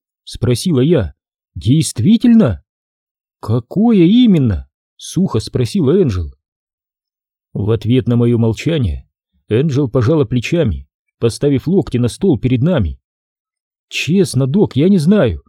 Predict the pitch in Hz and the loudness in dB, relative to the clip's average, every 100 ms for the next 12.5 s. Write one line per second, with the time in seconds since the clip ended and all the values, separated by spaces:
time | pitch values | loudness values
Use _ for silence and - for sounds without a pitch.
0 | _ _ _ 110 156 170 170 139 185 175 | _ _ _ -2 -2 0 -2 0 -2 -2
1 | - 208 - - 170 175 - 160 208 - | -2 -2 -2 -2 0 0 2 2 2 0
2 | 120 - 76 - _ _ _ 92 139 - | -4 -4 -10 -12 _ _ _ -4 -4 -2
3 | 143 185 185 131 151 185 - 135 160 156 | -2 0 0 0 0 0 0 -4 -2 0
4 | 156 143 147 - 175 226 151 107 73 - | 0 0 0 -2 0 0 0 -2 -4 -10
5 | _ _ - 113 131 208 214 - 233 190 | _ _ -6 -2 2 2 2 0 -2 0
6 | 117 - 73 - _ _ _ 101 143 190 | -2 -6 -14 -16 _ _ _ -2 2 2
7 | 208 156 165 190 127 151 196 175 156 208 | 2 2 0 0 0 2 2 0 -2 2
8 | 220 - - 131 185 151 147 196 180 - | 0 -2 -4 0 2 2 2 2 0 -2
9 | - 139 170 226 - 73 _ _ _ _ | 0 2 2 0 -4 -10 _ _ _ _
10 | 113 135 196 190 208 143 226 196 - - | -4 0 2 4 2 2 0 0 -4 -8
11 | - - 214 - - 214 - 156 - 180 | -6 -2 0 0 -2 -2 0 -2 0 0
12 | 220 165 - 78 | 2 -2 -4 -10